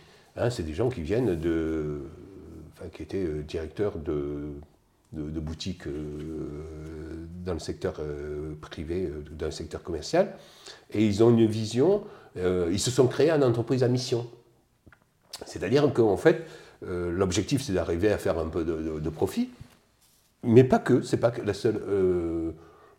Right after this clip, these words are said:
j'aime bien le, le, le, le directeur général de la maif, euh, société d'assurance, qui porte aussi, euh, sur la maif, euh, une entreprise à mission.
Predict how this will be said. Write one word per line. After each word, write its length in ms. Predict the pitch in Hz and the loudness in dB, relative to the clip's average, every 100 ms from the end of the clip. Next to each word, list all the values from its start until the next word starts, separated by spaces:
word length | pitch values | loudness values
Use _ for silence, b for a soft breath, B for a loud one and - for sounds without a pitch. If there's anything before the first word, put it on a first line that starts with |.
| 90 | -12
j'aime 180 | 80 85 | -4 -2
bien 180 | 87 101 | 2 2
le, 540 | 85 82 82 80 78 | 2 0 0 -2 -2
le, 180 | 78 78 | -4 -4
le, 140 | 78 78 | -4 -4
le 380 | 80 80 80 | -6 -4 -4
directeur 340 | 80 82 82 85 | -4 -6 -6 -6
général 340 | 80 80 92 | -4 -4 -2
de 80 | 85 | -2
la 140 | 80 | -4
maif, 560 | 78 80 104 165 156 - | -6 -6 -2 -4 -4 -12
euh, 580 | 90 85 82 82 82 80 80 80 78 76 | -10 -6 -4 -4 -4 -6 -8 -14 -12 -12
société 440 | - 90 85 82 82 | -6 -6 -6 -4 -6
d'assurance, 580 | 78 - 120 165 - 156 B B - | -6 -8 -4 -4 -2 -8 B B -8
qui 140 | 98 | -2
porte 320 | 113 113 - - | 0 0 -2 0
aussi, 420 | 110 - 147 160 - - - - | 0 0 -6 -6 -8 -20 -12 -6
euh, 220 | 85 82 | -2 -4
sur 140 | - | -2
la 60 | 90 | -4
maif, 360 | 80 98 151 - | -2 -4 -4 -4
euh, 640 | 90 90 85 85 85 82 87 | 0 0 2 0 0 -2 -2
une 80 | |
entreprise 380 | 92 90 80 90 | -4 -4 -4 -4
à 60 | 80 | -6
mission. 420 | 78 - 127 | -8 -6 -4